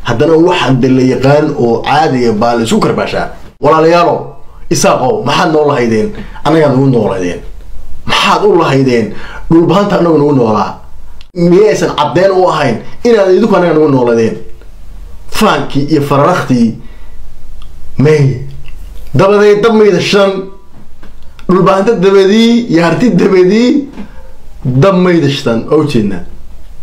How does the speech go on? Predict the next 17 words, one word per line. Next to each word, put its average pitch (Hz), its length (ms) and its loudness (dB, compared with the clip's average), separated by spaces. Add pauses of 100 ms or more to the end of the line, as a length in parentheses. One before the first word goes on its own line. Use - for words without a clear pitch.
(600)
Waxaa 147 200 0
leeyahay 160 240 2
dowladda 156 340 2
S 143 200 0
C 131 80 0
Khaatumo. 135 600 -2 (180)
Waxaana 165 260 2
farriin 220 280 2
waliba 151 200 2
si 139 100 0
gaar 135 160 2
ah 120 80 0
uga 123 140 0
codsanaya. 104 380 -4 (600)
Iyo 143 160 4
dowladdaba. 170 600 2 (540)
Hor 156 80 0